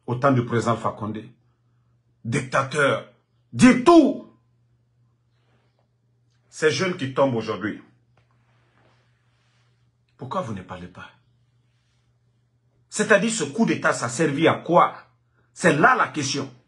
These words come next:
Le coup d'État, ça a servi à quoi ? Lorsque le bandit se flanquait au cimetière de Bambeto, lorsque Doumbouya et son clan se flanquaient à Bambeto, faisant croire aux gens, personne ne doit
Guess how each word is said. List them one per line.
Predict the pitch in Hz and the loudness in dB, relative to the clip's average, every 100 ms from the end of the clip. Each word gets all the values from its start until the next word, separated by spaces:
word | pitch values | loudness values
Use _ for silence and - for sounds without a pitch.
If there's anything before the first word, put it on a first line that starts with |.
| _ _ _ _ _ _ _ _ | _ _ _ _ _ _ _ _
Le | 170 185 | 2 2
coup | - | 4
d'État, | 170 170 165 | 2 4 2
ça | - | 2
a | 117 | -2
servi | 147 135 151 147 | 0 0 -2 -2
à | 123 | -2
quoi ? | - 208 208 - - _ _ _ _ - | 0 4 6 4 -4 _ _ _ _ 0
Lorsque | 202 285 285 294 | 6 6 4 -2
le | 226 180 | 0 -2
bandit | 127 269 269 302 | 2 2 2 0
se | - 202 | -2 -10
flanquait | - 320 302 330 294 - - 233 | 0 0 2 0 0 0 -8 -8
au | |
cimetière | 226 240 240 254 | -4 -4 -2 -2
de | 190 | -2
Bambeto, | 180 185 185 135 - _ - | -2 -2 -4 -12 -18 _ -6
lorsque | 214 220 175 | -4 -4 -10
Doumbouya | 143 165 175 131 - _ _ _ _ _ - | -10 -6 -6 -6 -12 _ _ _ _ _ -10
et | 180 | -8
son | 175 143 135 | -6 -10 -8
clan | 196 175 | -2 -2
se | 156 | -4
flanquaient | 135 - 170 - 170 | -14 -8 -8 -6 -6
à | 117 | -6
Bambeto, | 135 135 135 120 - _ _ _ _ _ _ _ _ _ | -6 -6 -8 -8 -20 _ _ _ _ _ _ _ _ _
faisant | 139 127 131 | -12 -6 -8
croire | - 113 120 113 | -8 -6 -4 -6
aux | |
gens, | 113 113 - _ _ _ _ _ _ _ _ _ _ | -8 -12 -14 _ _ _ _ _ _ _ _ _ _
personne | - 135 - 143 | -4 -4 -2 -6
ne | 117 | -6
doit | 104 127 117 | -2 0 0